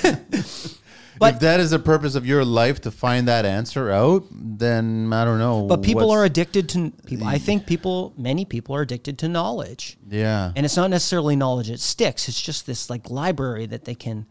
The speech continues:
Speaker 2: It's noise.
Speaker 1: kinda pull from. And so, like never before.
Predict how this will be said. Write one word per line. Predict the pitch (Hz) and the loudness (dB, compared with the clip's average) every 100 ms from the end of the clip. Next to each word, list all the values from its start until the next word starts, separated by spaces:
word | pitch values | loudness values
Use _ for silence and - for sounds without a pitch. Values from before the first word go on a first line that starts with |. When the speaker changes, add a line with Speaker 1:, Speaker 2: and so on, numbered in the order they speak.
| _ _ | _ _
Speaker 2:
It's | - | -12
noise. | 87 90 90 80 - | -8 -8 -8 -10 -8
Speaker 1:
kinda | 151 156 | -4 -4
pull | - - 196 | -4 -2 -2
from. | - - - - - | -2 -10 -14 -14 -12
And | 123 | -6
so, | - 135 123 _ | -2 -2 -4 _
like | - 196 214 | -2 0 2
never | 226 240 | 4 4
before. | 214 196 156 147 151 151 | 2 0 0 2 2 0